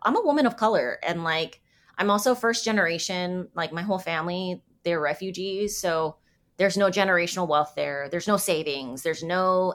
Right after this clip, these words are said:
anything to help back up financially me starting my own business. So the whole journey itself was quite scary <laughs> and a little a-, alienating, to be honest, because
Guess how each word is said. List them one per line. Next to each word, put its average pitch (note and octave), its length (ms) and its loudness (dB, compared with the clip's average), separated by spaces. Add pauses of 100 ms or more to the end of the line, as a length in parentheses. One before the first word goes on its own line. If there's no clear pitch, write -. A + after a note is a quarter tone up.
anything F3 500 -2
to E3+ 140 -8
help D#3 400 2 (160)
back D3+ 320 0
up D3+ 400 0 (260)
financially E3 1000 0 (140)
me D#3+ 140 -6
starting D#3+ 340 -2
my D3 140 -4
own C#3+ 140 -6
business. D#3+ 400 -6
So D#3+ 400 -2 (540)
the A3+ 140 8
whole A3+ 440 6
journey F#3+ 400 2
itself E3 500 0
was G3 220 -4
quite E3+ 600 -4 (400)
scary G3 880 2
<laughs> - 80 -20
and E3+ 640 -2 (560)
a F#3+ 100 6
little F3+ 800 6
a-, - 260 -14
alienating, F3 760 0
to - 100 -12
be D#3+ 100 -4
honest, D3+ 300 -4
because D3+ 520 -4